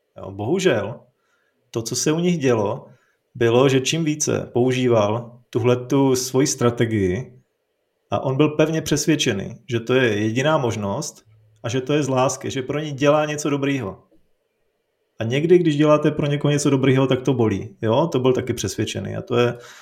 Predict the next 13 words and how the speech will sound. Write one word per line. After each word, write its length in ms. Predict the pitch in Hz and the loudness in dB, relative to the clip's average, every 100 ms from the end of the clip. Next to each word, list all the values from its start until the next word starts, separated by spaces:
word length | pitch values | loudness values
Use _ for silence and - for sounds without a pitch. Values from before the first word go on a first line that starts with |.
| - _ _ _ | -20 _ _ _
jako 120 | 120 | -4
další 420 | 120 113 107 110 101 | 0 2 2 0 -2
věc. 320 | 90 - - _ _ _ _ _ _ _ _ _ _ - | -2 -8 -16 _ _ _ _ _ _ _ _ _ _ -6
No 140 | 110 | -2
a 340 | 120 127 131 156 | 0 0 0 0
zatímco 380 | 185 190 175 | 0 0 -2
to 120 | 175 190 | 0 2
takhle 260 | 196 170 | 2 0
dělal, 600 | 104 117 147 170 180 - - _ _ | -2 2 4 4 2 -4 -20 _ _
tak 160 | - 131 | -4 -2
ta 220 | 139 139 | 2 2
žena 240 | 131 139 135 | 2 -2 0
byla, 600 | 139 139 127 110 101 | 2 2 4 2 -2